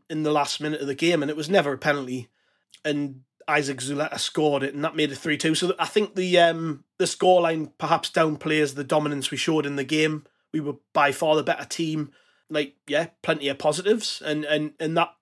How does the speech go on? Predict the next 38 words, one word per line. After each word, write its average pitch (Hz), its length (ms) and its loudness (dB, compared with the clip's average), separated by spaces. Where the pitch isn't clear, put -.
set - 200 0
us 147 120 -4
up 165 140 -2
nicely 160 400 2
for 147 420 2
the, 139 300 0
for - 140 -6
the 139 100 -4
next 143 380 -2
game, 196 340 2
which - 180 -6
was 147 120 0
gonna 151 220 2
obviously 151 300 -4
be 147 140 0
a 143 80 0
rotated 143 460 -2
team. 175 240 0
And 165 120 0
these 160 160 -2
lads 151 300 2
knew 151 380 0
off 165 200 -2
the 156 40 -6
back 185 220 2
of 160 60 -2
that, 160 200 0
we've 160 120 0
had 175 160 6
ninety 156 260 0
minutes, 143 540 -2
we've 151 100 -4
had 170 140 6
a 156 40 -2
chance 156 360 0
to, 143 280 -6
to - 100 -10
get, 156 300 0